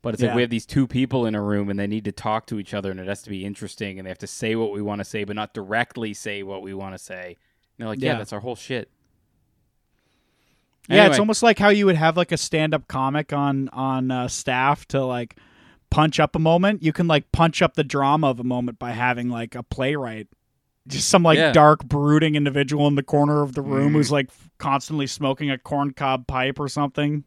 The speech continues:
Speaker 1: <laughs> Yeah, you got it.
Speaker 2: Yeah.
Speaker 1: Yeah, pretty much.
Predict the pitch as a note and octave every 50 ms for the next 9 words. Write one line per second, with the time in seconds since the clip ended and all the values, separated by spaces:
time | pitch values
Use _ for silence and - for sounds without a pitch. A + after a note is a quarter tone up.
0 | _ - - - - - - B3+ - - - A3+ - - - - - - - A3+
1 | G#3+ E3+ D3 - - F#3+ F3 E3 E3 F3+ F#3 D3+ A#2+ A2 A2 A#2+ C3+ - - -
2 | - - - - D#3 D3+ - - C#3+ F3 E3+ D3 B2 C#3+ F#3+ F3+ D3+ C#3 C#3 C#3+
3 | D#3+ - - - _